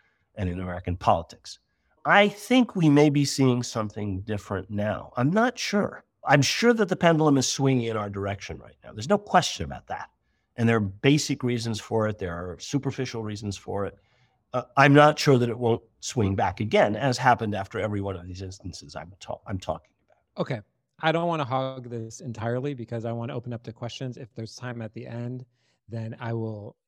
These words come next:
Speaker 2: get to that. I do wanna, uh, make a plug for you. Uh, I highly recommend people check out the work at the Institute of Palestine Studies. Rashid has done a lot of public intellectual stuff,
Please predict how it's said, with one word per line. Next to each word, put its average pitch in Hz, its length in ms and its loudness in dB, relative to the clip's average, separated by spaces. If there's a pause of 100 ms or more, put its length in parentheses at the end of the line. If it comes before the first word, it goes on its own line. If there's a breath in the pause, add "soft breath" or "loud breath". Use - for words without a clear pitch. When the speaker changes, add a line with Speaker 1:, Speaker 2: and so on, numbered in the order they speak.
Speaker 2:
get 117 140 -12 (140)
to 139 80 -12
that. 143 220 -8 (440)
I 139 60 -12
do 151 220 -2
wanna, 147 420 -4 (200)
uh, 127 80 -8
make 127 260 -8
a 127 40 -8
plug 123 460 -12
for - 140 -12
you. 139 340 -10
Uh, 113 160 -12
I 131 120 -4
highly 147 380 0
recommend 127 540 -6
people 127 240 -10
check 120 220 -12
out 117 140 -8
the 123 80 -6
work 120 340 -6 (200)
at 113 140 -10
the 120 80 -10
Institute 113 260 -8
of 107 100 -12
Palestine 104 420 -8
Studies. 139 540 -6 (260)
Rashid 120 340 -14
has 113 140 -14
done 120 180 -12
a 113 60 -10
lot 120 500 0
of 110 640 -8 (200)
public 120 280 -6
intellectual 131 580 -6
stuff, 131 460 -14